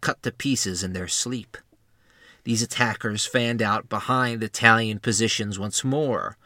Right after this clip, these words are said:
but they were once again stymied by artillery from both land and sea.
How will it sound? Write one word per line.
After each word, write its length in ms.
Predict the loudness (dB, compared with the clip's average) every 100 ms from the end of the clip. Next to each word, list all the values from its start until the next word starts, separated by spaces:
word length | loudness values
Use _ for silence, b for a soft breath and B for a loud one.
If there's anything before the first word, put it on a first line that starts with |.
| B B B B
but 120 | 2
they 120 | 2
were 140 | 2 0
once 380 | 0 -2 0
again 380 | -2 0 -2 0
stymied 800 | 2 2 4 2 0 -2 -6 -4
by 120 | -2
artillery 640 | 0 -2 0 2 2 0 -2
from 260 | -4 -4 -2
both 300 | -2 -2 -4
land 680 | -2 0 0 -2 -4 -6 -4
and 300 | -6 -4 -4
sea. 540 | -2 -4 -6 -8